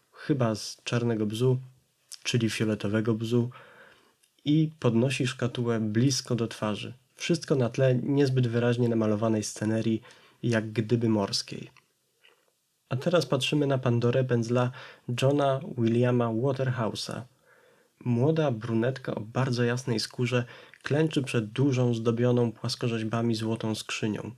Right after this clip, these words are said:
Skrzynia stoi na wysokim podeście, a dziewczyna unosi jej wieko jedną dłonią, z zamkniętymi oczami, uniesioną głową, drugą ręką opierając się o masywną szkatułę.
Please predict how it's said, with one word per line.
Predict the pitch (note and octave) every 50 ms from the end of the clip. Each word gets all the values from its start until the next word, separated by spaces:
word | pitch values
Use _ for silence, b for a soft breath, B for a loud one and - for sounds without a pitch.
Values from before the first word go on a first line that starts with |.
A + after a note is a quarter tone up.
| _ _ _ _ b b b b b b b b b b b b b
Skrzynia | - - - - - - - C#3 C#3 C#3 B2+
stoi | C3 - - C3+ B2+ B2 A#2+
na | A#2 A2+ A2 A2 G#2+
wysokim | G#2+ G#2+ A#2 A#2+ - C3+ C3 C3 C3 A#2+
podeście, | - - A2+ G#2+ G#2 G2+ - - - - C3 C3+ C3
a | A#2
dziewczyna | A2 A2+ G#2+ - - C3 B2 B2 A2+
unosi | - A#2+ A#2 B2+ B2+ C3 B2+ B2+
jej | A#2 A2 G#2
wieko | G#2 A#2 A#2+ A#2 - A2+ A2
jedną | G#2+ B2 C3+ D3 D3+ C#3+ B2+ A2
dłonią, | A2+ G#2+ - G2+ G2 G2 G2 G#2 _ B B B B B B B B B B B
z | A#2 A2+
zamkniętymi | A2 - A#2 A2+ A2 - A#2 A2+ G#2+ A#2 A2+ G#2+ G2+ G2
oczami, | G#2 - - B2+ B2 B2 B2 A#2+ A#2 B2 b b b b b b -
uniesioną | - B2+ A#2+ A#2 G#2+ - - B2 A#2 A2+ A2
głową, | G#2+ A2 G#2 G2 F#2+ - - - B2 - _ -
drugą | C3 A#2 B2 D3+ C#3+ C#3 C3 B2
ręką | A#2+ B2+ B2+ B2+ - B2+ -
opierając | - A#2+ - B2+ A#2 A#2+ A#2 A#2 A2+ A2 -
się | - -
o | A#2+
masywną | A2+ A2 G#2+ - - A2 G#2+ - A2+ A2+
szkatułę. | - - - A#2+ - - G2 F#2+ A2 A2+